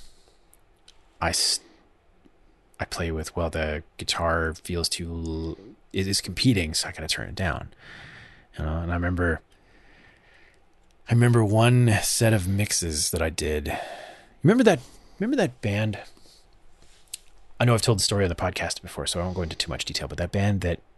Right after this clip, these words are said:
called me up six months after their, after their release and wanted their money back?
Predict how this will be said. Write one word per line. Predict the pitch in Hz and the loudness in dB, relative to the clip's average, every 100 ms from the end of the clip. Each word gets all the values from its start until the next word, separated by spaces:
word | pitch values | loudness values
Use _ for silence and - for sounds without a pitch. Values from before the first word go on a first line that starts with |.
| - | -8
called | - 95 | -2 -2
me | 90 | 0
up | 85 - | -2 -2
six | 95 - | -2 -2
months | 87 - | -2 -2
after | 80 - 80 | -4 -4 -6
their, | 78 78 78 - - _ _ _ _ _ - | -4 -6 -8 -14 -20 _ _ _ _ _ -6
after | 85 85 | -4 -4
their | 82 78 76 98 95 | -2 -2 -4 -6 -4
release | 85 87 85 - - - - - - - - - - | -2 -2 -2 -2 -4 -6 -18 -20 -20 -20 -20 -16 -4
and | |
wanted | 87 82 | -2 0
their | 80 | -2
money | 78 95 | -2 0
back? | 107 123 | 2 0